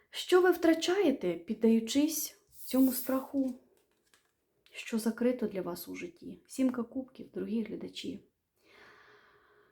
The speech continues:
Е, я хочу вам сказати, що ви подивіться, яка карта,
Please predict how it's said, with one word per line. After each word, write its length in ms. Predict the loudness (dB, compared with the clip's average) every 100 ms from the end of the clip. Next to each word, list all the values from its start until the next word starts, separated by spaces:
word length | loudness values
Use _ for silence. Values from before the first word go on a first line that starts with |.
| _ _ _ _ -4
Е, 360 | -4 -2 -4
я 180 | 0 0
хочу 320 | 2 -2 0
вам 160 | 2 2
сказати, 560 | 0 -4 -2 -2 -4 -8
що 540 | -8 -6 -4 -4 -8
ви 160 | -8 -10
подивіться, 520 | -8 -4 -4 -4 -6
яка 160 | -12 -12
карта, 600 | -6 -4 -4 -6 -14